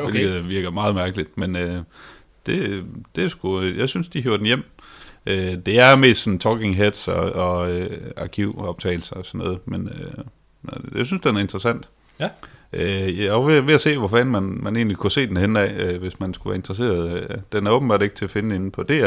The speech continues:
Speaker 2: R's, øh, hjemmeside længere. Øh, det ser også ud til, at den er væk fra B B C, hvor den oprindeligt, øh, kom på. Men, øh, det lykkedes mig at finde den på nogle, øh, sydamerikanske Netflix-sites.
Speaker 1: <laughs>
Speaker 2: Så, øh, jeg tror, det er sådan noget med,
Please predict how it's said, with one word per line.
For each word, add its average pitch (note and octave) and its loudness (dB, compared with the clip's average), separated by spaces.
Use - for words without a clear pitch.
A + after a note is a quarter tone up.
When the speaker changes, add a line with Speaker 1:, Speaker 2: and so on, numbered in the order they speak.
Speaker 2:
R's, G2+ -6
øh, F#2+ -2
hjemmeside G#2 -2
længere. G#2 0
Øh, F2 0
det F#2+ -4
ser G2 -2
også B2+ 4
ud C3+ 2
til, A#2 -2
at G#2+ 2
den F2+ 2
er F#2 0
væk G2+ 2
fra - -4
B F2 -4
B E2+ -6
C, C3+ -2
hvor G#2 4
den F2 0
oprindeligt, F#2+ 0
øh, F#2+ -2
kom A2 -4
på. - -4
Men, G#2 2
øh, F#2 4
det F2 -2
lykkedes E3 4
mig G2+ 2
at F2+ 0
finde C#3 2
den F#2 -2
på A2 2
nogle, G2 2
øh, F#2 0
sydamerikanske G#2 2
Netflix-sites. G2 0
Speaker 1:
<laughs> G3 0
Speaker 2:
Så, G2 8
øh, F#2 4
jeg G2 6
tror, D3+ 6
det C3 6
er A#2 6
sådan C#3 -2
noget C3+ 2
med, F#2 2